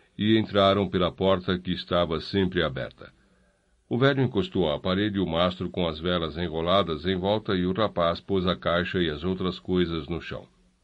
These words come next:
O mastro era quase da altura do único quarto da cabana, que era construída de guano, a resistente madeira das palmeiras reais.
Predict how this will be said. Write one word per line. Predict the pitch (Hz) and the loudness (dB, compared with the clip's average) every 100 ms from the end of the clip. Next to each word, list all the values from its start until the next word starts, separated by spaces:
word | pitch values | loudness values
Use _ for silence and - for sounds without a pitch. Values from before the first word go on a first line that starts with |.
| _ _ _ _ _ _ _ - | _ _ _ _ _ _ _ -2
O | |
mastro | 131 147 - 131 | 2 2 2 2
era | 107 92 | 4 4
quase | 92 113 110 98 | 4 4 4 2
da | 90 | 2
altura | 82 - 104 98 | 0 0 0 2
do | 90 | 2
único | 87 101 92 90 | 2 2 0 -2
quarto | - 92 90 87 | 0 2 2 0
da | 80 | -4
cabana, | 76 80 98 85 69 | -4 0 2 2 -2
que | 67 | -4
era | 90 90 85 | 0 0 0
construída | 92 90 - 87 92 90 87 | -2 -4 -4 -2 -2 0 -2
de | 76 78 | -2 -6
guano, | 76 85 92 95 76 65 64 _ - _ | -6 0 2 2 0 -6 -12 _ -20 _
a | - 90 85 | -2 0 2
resistente | 87 95 90 - 104 101 92 92 | 2 0 -2 -2 2 2 2 0
madeira | 87 78 90 95 92 | 0 2 2 2 2
das | 87 80 | 0 -4
palmeiras | - 90 80 85 87 82 76 | -2 -2 -2 -2 -2 -4 -4
reais. | 80 62 50 - - | -6 -8 -10 -16 -18